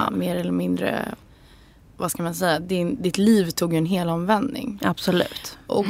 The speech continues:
Speaker 1: vad gjorde du för att komma på bättringsväg? Vad var dina åtgärder? Vad var du tvungen att göra?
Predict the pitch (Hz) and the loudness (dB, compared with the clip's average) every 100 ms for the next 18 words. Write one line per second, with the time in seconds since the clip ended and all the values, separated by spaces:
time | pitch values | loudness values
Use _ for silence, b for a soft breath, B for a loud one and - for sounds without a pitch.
0 | 190 220 226 226 196 214 190 269 247 - | 2 4 6 6 6 2 6 8 8 4
1 | 208 190 170 165 - - - - - - | 4 6 6 2 -4 -10 -10 -14 -20 -18
2 | - - 202 180 170 - 180 165 - - | -12 -2 2 4 2 0 0 -2 -4 -6
3 | - - - - 196 196 190 190 196 185 | -6 -6 -4 -2 2 2 4 2 2 2
4 | - 190 180 - 214 233 220 - - 202 | 0 0 -2 -4 0 2 2 0 0 2
5 | 202 196 190 - 202 185 180 190 208 202 | 4 2 2 -2 -2 -2 -2 -2 -2 -4
6 | 196 202 208 202 | -4 -4 -6 -8